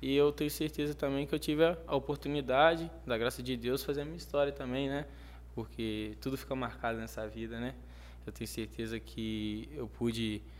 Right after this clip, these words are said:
agregar com o grupo da melhor forma possível e saio super feliz. E em relação a sair de Juiz de Fora, como você falou, é, eu tenho certeza que, é, eu não posso falar nada, mas sim aquele lá de cima,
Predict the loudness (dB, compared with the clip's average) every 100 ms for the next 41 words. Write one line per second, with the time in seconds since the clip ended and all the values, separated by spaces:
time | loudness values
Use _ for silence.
0 | -16 -16 -16 -16 -16 -16 0 4 8 6
1 | 10 8 10 4 2 2 2 6 6 4
2 | 6 8 8 4 -4 -4 0 0 0 -6
3 | -8 -14 -16 -8 -2 0 0 0 4 4
4 | 6 2 2 4 6 6 4 -2 -12 -12
5 | 0 2 4 4 2 -2 -2 2 8 10
6 | 10 6 2 4 4 0 -6 2 4 4
7 | 2 -2 -4 -6 4 8 8 6 -4 -6
8 | -6 -10 -4 -2 0 0 -2 -12 -14 -14
9 | -14 -4 0 2 4 2 -2 -4 -6 -8
10 | -2 0 0 0 2 2 0 2 2 2
11 | 0 -4 -12 -16 -16 -16 -16 -16 -16 -16
12 | -12 0 4 4 8 10 10 10 6 8
13 | 6 6 4 6 6 6 0 -2 -4 -8
14 | -12 -6 -2 0 0 -2 -2 -6 -2 2
15 | 2